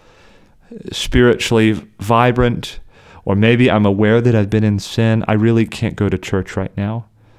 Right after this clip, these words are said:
That, that's so wrong. We go to the house of God to have our hearts calibrated to the truth and to have ourselves revived and refreshed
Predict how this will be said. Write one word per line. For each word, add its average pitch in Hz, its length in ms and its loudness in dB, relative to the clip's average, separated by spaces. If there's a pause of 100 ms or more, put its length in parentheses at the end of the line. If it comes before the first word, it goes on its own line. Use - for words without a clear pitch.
(520)
That, 90 240 -6
that's 117 240 0
so 117 420 2
wrong. 107 580 0 (920)
We 117 440 0
go 131 360 6
to 113 140 0
the 107 80 0
house 120 380 -2
of 101 160 -12
God 117 320 2
to 104 100 0
have 113 520 -2
our 98 320 0
hearts 107 380 0
calibrated 110 760 0
to 98 80 -4
the 87 100 -6
truth 95 480 -6 (440)
and 104 120 -6
to 95 100 -4 (140)
have 139 320 0
ourselves 101 400 0
revived 98 560 0
and 95 100 -4
refreshed 95 720 -6